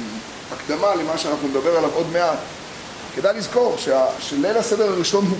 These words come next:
כולו אמונה. כלומר, יהודים שנמצאים במצרים, פרעה עדיין חי ובועט ונושך, מכת בכורות עוד לא הת-, עוד, עוד, עוד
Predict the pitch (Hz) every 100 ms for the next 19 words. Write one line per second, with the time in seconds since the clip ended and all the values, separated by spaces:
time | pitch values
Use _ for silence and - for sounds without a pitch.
0 | - 170 180 170 175 170 175 170 - -
1 | - - - - 123 131 143 143 151 208
2 | 208 175 147 156 165 190 175 - 147 139
3 | 139 - - - - - - - - -
4 | - 143 180 202 156 180 170 165 139 156
5 | 175 185 202 151 131 139 143 180 - 135
6 | 139 135 143 151 143 - - - - -
7 | - - - - 131 - 202 196 185 185
8 | 190 175 160 175 175 - 139 143 147 139
9 | 143 -